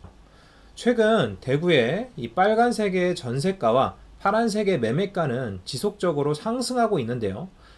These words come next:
이것만 보면 딱히 걱정할 건 없어 보입니다. 그런데 이 초록색의 전세가율 그래프는 이천이십 년 말부터 갑자기 하락세로 돌아선 것을 볼 수가 있어요.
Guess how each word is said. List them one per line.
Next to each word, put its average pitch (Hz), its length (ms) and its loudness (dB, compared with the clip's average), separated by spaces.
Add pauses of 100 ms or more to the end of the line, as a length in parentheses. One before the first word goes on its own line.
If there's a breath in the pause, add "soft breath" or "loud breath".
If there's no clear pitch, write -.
(120 soft breath)
이것만 185 400 2
보면 156 400 0
딱히 208 420 -2
걱정할 196 540 -2
건 185 160 -2
없어 165 280 -4
보입니다. 98 440 -4 (440 soft breath)
그런데 180 640 0 (160)
이 131 100 -8
초록색의 165 760 0
전세가율 165 720 0
그래프는 139 540 -4 (260 soft breath)
이천이십 131 580 -4
년 165 240 0
말부터 117 720 -4 (180)
갑자기 147 640 -2
하락세로 190 800 2
돌아선 160 480 0
것을 165 260 -2
볼 139 220 -4
수가 170 280 -4
있어요. 98 320 -6